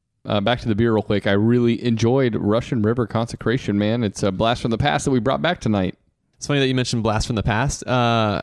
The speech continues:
Speaker 2: I was actually listening to a beer podcast because I'm a nerd,
Speaker 1: <laughs>
Speaker 2: and they're talking about just all the new breweries and how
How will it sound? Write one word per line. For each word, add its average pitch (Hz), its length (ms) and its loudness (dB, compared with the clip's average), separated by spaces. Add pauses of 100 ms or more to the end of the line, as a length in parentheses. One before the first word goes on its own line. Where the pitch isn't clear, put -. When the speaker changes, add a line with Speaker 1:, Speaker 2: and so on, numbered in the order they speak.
Speaker 2:
I - 60 -2
was 139 120 0
actually 151 340 0
listening 139 240 -2
to 123 60 2
a 113 40 2
beer 117 340 0
podcast 156 540 -2
because 117 320 -2
I'm 127 180 -8
a 131 40 -4
nerd, 147 460 0
Speaker 1:
<laughs> - 400 2
Speaker 2:
and 131 420 2
they're 143 120 2
talking 180 360 0
about 127 480 -2
just 139 200 -2
all 139 120 4
the 127 60 0
new 117 140 2
breweries 104 460 2
and 98 80 -2
how 95 580 0